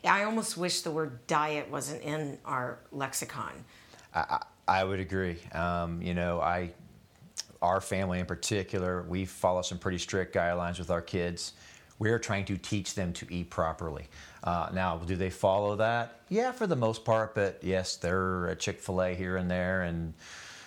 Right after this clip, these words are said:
Speaker 2: and, uh, ice cream and things like that, but they're also kids, so w-, we allow them to do that. But I think it's important for parents when they have kids to show them what proper nutrition is. Um, and I think that, uh,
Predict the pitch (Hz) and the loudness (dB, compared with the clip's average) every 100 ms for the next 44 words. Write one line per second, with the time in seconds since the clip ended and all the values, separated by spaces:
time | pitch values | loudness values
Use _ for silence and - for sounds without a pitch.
0 | - - 87 - - 101 95 - 101 95 | -8 -4 0 2 2 2 2 0 0 2
1 | 90 98 95 90 87 - 95 - 90 90 | 0 2 2 4 2 2 0 0 0 2
2 | 92 - 78 - 95 78 78 - 82 80 | 2 0 -6 0 0 0 -2 0 2 2
3 | 80 85 82 80 98 95 92 87 87 82 | 0 -2 -2 2 2 4 4 2 0 -2
4 | 92 82 71 85 90 127 120 95 95 82 | 0 2 2 2 2 2 0 0 -2 0
5 | 120 98 87 82 - - 117 98 82 - | 2 2 0 -6 -6 0 2 2 -2 -2
6 | 85 80 95 87 - 101 78 73 - - | -2 0 2 0 0 0 0 -4 -6 -2
7 | 80 78 78 - - - - - - - | -2 -2 -6 -10 -20 -20 -20 -18 -4 0
8 | - 113 113 87 78 73 73 - - - | 2 4 2 0 -4 -6 -10 -18 -20 -20
9 | - - - 85 - 92 90 82 - 90 | -20 -8 0 2 4 4 2 -2 2 2
10 | 80 69 69 65 - - - - - - | 2 -2 -4 -6 -8 -10 -20 -20 -20 -6
11 | - 71 71 73 - 76 76 87 90 85 | -2 0 0 -4 -2 -2 -2 0 0 2
12 | 80 71 - 73 | -2 0 0 0